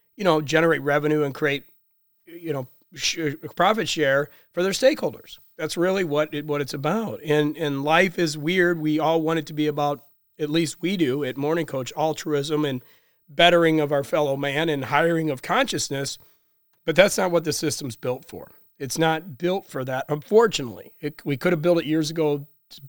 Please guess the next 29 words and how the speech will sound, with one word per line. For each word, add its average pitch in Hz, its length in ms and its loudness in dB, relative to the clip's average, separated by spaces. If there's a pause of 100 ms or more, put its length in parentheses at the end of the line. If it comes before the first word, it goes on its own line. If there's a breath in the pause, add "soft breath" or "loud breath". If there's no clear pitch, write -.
build 190 240 4
it 151 120 -2
that 123 180 -6
way, 139 220 -2
but 160 160 0
it 175 60 -2
wasn't. 208 400 -2 (100)
And 151 260 2 (360 soft breath)
all 185 220 6
these 185 260 4
isms, 151 500 0
socialism, 151 500 0
capitalism, 139 720 -4 (240 soft breath)
communism, 143 560 2
all 147 120 0
these 147 200 -2
isms, 151 600 -2
right, 151 340 -2 (500 soft breath)
are, 160 160 4
are 160 120 2
structured 156 760 0
as 156 460 -4
vehicles 147 720 -2
to, 147 420 0
to 143 260 -6
work 160 400 0
with 143 140 -2
the - 60 -10
populace. 131 640 -8